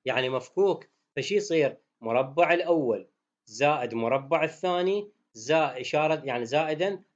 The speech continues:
ضعف الأول في الثاني. هي هاي إشارة الوسط ضعف الأول في الثاني، يعني اثنين في الأول اللي هو اليو، في الثاني اللي هو الفي دبليو. أوكي. هسه راح أوزع النص على هذا القوس،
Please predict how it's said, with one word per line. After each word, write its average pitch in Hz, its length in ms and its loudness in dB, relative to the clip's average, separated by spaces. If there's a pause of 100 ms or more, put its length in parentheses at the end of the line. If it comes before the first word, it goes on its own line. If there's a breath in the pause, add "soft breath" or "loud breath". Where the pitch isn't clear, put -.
(160)
ضعف 147 460 -2
الأول 202 640 2
في 180 100 -8
الثاني. - 440 -12 (880)
هي 120 100 2
هاي 123 220 0
إشارة 147 400 0
الوسط 147 520 -2 (300)
ضعف 139 300 -2
الأول 151 440 0
في 180 120 -6
الثاني، 107 460 -6 (260 loud breath)
يعني 127 240 -2
اثنين 143 420 -2
في 117 120 -6
الأول 143 380 0
اللي 127 200 -6
هو 147 180 -2
اليو، 160 240 -2
في 196 80 -10
الثاني 143 360 -8
اللي 120 160 -10
هو 165 140 -6
الفي 151 240 -10
دبليو. 107 420 -10 (1040)
أوكي. - 260 -16 (480)
هسه 202 240 -2
راح 175 160 0
أوزع 175 420 0
النص 139 260 -4
على 120 160 -4
هذا 110 200 -4
القوس، 110 580 -8